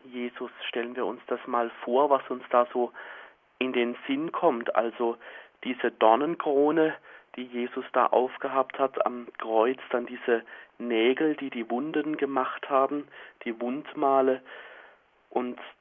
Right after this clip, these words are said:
dann noch zugleich diese andere Zumutung vom Kreuz, wenn wir immer wieder als Christen sagen, im Kreuz ist Heil, Hoffnung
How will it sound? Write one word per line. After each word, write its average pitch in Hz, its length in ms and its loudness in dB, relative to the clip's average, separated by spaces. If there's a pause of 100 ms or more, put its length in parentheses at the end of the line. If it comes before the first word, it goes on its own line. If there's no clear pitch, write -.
dann 131 380 6
noch - 340 0 (360)
zugleich 123 440 6 (100)
diese 147 300 2
andere 151 380 0 (160)
Zumutung 170 680 2
vom 131 220 0
Kreuz, 127 300 6 (100)
wenn 123 140 -2
wir 123 140 2
immer 127 200 -4
wieder 131 200 6
als 113 180 4 (180)
Christen - 460 -8
sagen, 120 320 2
im - 160 -4
Kreuz 104 420 4
ist - 300 -10
Heil, 120 380 2 (560)
Hoffnung 135 580 4